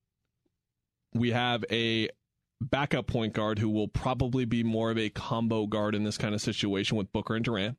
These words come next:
That's two. We've got a starting three. That is three spots. We've got the backup, the number one backup wing, we'll phrase it as.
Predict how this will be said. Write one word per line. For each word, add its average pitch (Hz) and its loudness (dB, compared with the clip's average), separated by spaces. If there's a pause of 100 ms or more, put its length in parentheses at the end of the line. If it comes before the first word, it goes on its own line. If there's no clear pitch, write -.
That's - -4
two. 113 0 (960)
We've 120 0
got 123 2
a 113 0
starting 147 0
three. 113 0 (1400)
That 110 0
is 110 0 (240)
three 123 0
spots. - -4
We've 113 0
got 113 -2
the 107 2
backup, 127 -2 (120)
the 110 0 (180)
number 135 2
one 127 2
backup 117 -2
wing, 113 -2
we'll 117 -4
phrase 127 -2
it 127 0
as. 143 -2